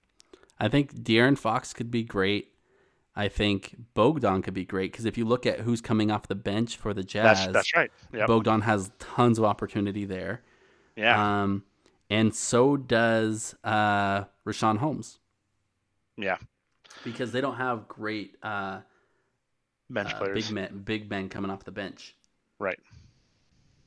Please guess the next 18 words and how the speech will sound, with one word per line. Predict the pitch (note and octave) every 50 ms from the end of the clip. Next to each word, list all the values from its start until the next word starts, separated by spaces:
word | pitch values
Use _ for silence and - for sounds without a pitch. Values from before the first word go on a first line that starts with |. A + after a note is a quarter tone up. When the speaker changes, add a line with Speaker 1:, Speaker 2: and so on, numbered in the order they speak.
| _ _
Speaker 2:
Yeah. | - A2+ G#2
Speaker 1:
So, | - - A2+ G2+ G2+ G2 G2 F#2+ F#2+ F#2 G2 F#2+ - _ _ _ _ _ _ _ _ -
I | A2+
mean, | A#2 A#2 A2+
their, | A#2 A#2
their | A#2 A2+ A2+ A#2+ A2+
best | G#2 A#2+ A#2+ B2 A#2 - -
player | - C3+ A#2 A2
off | G#2 -
the | - G#2
bench | G2+ A2+ A2 A2 A2 - -
is, | G#2 G2+ G2+ G2+ G2 G2 G2 -
uh, | - G#2 G2+ G2 G2 G2 F#2+ F#2+ F#2+ F#2 E2 - -
Emmanuel | G#2+ G#2 G2+ G2 G2 G2 G2
Mudiay, | G2 G2+ G2+ G2+ G#2+ G#2 G#2+ G#2+ G#2+ A#2 - - _ _ _ _ _ _ _ _ _ - - - _ _ _ _ _ _ _ _ _ _ _
who | A2+ G2+ F#2+ F#2+ F#2+ F#2
Speaker 2:
Uh, | A#2 C3 A2+ A2 A2 G#2 G2+ G2+ G#2 - - B2
okay. | A#2+ A#2 G#2+ A#2